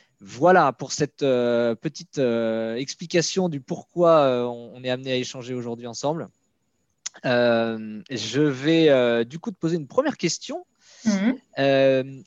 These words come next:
Speaker 1: est-ce que tu peux te présenter à nous, à moi ?
Speaker 2: Alors, d'abord, je m'appelle Julie Coleoni, je suis maman de deux jeunes enfants,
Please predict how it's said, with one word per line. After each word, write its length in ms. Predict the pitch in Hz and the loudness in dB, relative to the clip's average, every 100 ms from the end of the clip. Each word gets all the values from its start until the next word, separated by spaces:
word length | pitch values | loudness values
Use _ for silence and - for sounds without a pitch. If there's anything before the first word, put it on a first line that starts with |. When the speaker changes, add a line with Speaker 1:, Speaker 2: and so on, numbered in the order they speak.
| - | -6
Speaker 1:
est-ce 160 | 156 | -4
que 80 | 262 | -6
tu 120 | - | -6
peux 60 | 214 | -8
te 120 | 190 | -6
présenter 640 | - 233 202 - 151 120 _ _ _ | -2 0 0 -2 -2 -2 _ _ _
à 80 | 131 | -12
nous, 180 | 135 - _ - - | -10 -12 _ -20 -12
à 60 | - | -8
moi ? 260 | 135 110 - - | -6 -6 -8 -6
Speaker 2:
Alors, 400 | 240 214 180 180 - | 0 0 0 -2 -8
d'abord, 340 | - 180 190 185 | -10 -6 -4 -2
je 60 | |
m'appelle 260 | 190 196 196 | -2 0 0
Julie 280 | 202 233 254 | 2 2 2
Coleoni, 640 | 226 208 190 185 214 320 523 554 320 | 4 4 4 2 4 6 6 4 2
je 120 | 226 | 2
suis 340 | 214 - 220 | 0 -4 -2
maman 380 | 214 220 226 240 | 2 4 6 6
de 240 | 226 190 196 190 | 4 2 -2 -2
deux 340 | 202 262 285 254 | 0 2 2 0
jeunes 540 | 214 226 240 233 208 | 2 2 2 2 2
enfants, 500 | 196 202 - 226 440 | -2 -6 -8 -6 -6